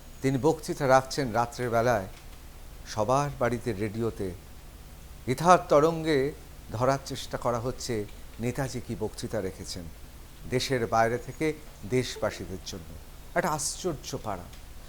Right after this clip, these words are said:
সেই পাড়াতে একের পর এক বিপ্লবীদের নাম বলে গেলেন।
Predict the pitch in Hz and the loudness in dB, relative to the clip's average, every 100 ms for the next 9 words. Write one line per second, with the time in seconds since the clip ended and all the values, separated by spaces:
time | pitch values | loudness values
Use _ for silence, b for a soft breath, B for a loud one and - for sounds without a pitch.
0 | - - 202 220 214 214 226 233 196 233 | -12 6 8 10 12 12 12 10 8 4
1 | 202 233 214 151 165 - 175 175 170 143 | 4 4 4 2 -2 0 0 2 2 4
2 | 147 151 139 127 107 95 87 | 2 2 2 2 2 0 -4